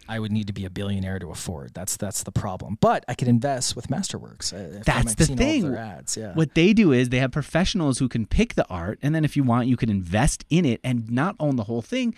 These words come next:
Speaker 2: You own a piece of it. And the reason you might wanna do this now is because contemporary art prices outpaced the S and P five hundred total return from nineteen ninety-five to twenty twenty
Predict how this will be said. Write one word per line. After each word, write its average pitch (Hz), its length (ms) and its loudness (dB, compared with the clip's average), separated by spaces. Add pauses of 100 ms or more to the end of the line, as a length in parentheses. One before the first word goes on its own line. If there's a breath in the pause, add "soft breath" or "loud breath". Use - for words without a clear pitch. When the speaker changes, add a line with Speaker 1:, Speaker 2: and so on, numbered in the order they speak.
(180 loud breath)
Speaker 2:
You 160 180 -4
own 143 220 -2
a 135 40 -8
piece - 380 -2
of 117 140 -4
it. 104 100 -6
And 135 160 -4
the 156 60 -2
reason 214 340 2
you 170 60 0
might 139 180 0
wanna 117 160 0
do 104 220 -2
this 98 240 -4
now 82 340 -4
is 127 160 -2
because 117 420 -4 (380 loud breath)
contemporary 208 840 0
art 131 240 0
prices 117 480 -2 (120)
outpaced 185 580 0
the 113 140 0
S 156 120 0
and 156 120 -2
P 156 120 -2
five 135 260 0
hundred 123 280 2
total 190 300 2
return 190 520 2
from 110 240 -6
nineteen 113 340 -4
ninety-five 98 420 -4
to 165 100 -2
twenty 107 240 -2
twenty 220 320 2